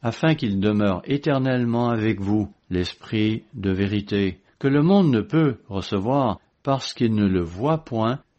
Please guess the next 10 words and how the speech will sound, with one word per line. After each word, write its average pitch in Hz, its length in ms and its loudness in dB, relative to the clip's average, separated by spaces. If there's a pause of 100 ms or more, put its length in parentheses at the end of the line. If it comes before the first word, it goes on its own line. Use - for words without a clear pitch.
et 117 140 -2
ne 98 120 2
le 87 160 -2
connaît 151 400 0
point. 95 400 -2 (300)
Mais 95 220 2
vous, 120 360 0 (200)
vous 101 160 -2
le 95 120 4
connaissez, 120 640 0